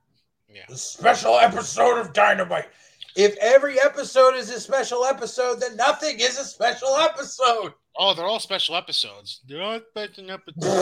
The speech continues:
Speaker 1: Um, you know why? Because the opening match this past week had the House of Black. Um, <laughs> then we get a,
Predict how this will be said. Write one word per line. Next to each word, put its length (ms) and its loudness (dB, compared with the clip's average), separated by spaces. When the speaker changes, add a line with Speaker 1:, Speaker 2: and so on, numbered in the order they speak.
Speaker 1:
Um, 680 -4
you 100 -16
know 140 -12
why? 240 -2
Because 300 -12
the 80 -14
opening 260 -18
match 180 -6
this 80 -8
past 240 -10
week 140 -16
had 160 -14
the 100 -18
House 320 -20
of 180 -18
Black. 340 -18
Um, 560 2
<laughs> 80 -20
then 120 -10
we 120 -4
get 240 2
a, 200 -6